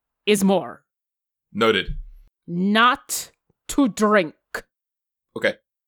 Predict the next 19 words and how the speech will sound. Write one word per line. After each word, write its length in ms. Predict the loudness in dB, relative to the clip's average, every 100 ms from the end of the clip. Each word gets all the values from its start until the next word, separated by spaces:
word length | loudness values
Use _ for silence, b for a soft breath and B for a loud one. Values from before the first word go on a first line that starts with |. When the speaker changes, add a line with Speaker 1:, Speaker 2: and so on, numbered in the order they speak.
| _ _ _ _ _ -6
Speaker 2:
And 120 | 0
I, 140 | 2 2
like, 280 | 2 0 _ _ _
lower 360 | -10 -4 -2 0
it 60 | 0
a 20 |
little 180 | 0 0
bit 120 | -2
so 80 | -4
it's 80 | -4
not 100 | -4
as 80 | -4
close 180 | -6 -6
to 60 |
my 80 | -6
face, 340 | -4 -4 -4 -6
and 140 | -2
I, 40 | 0
like, 200 | -2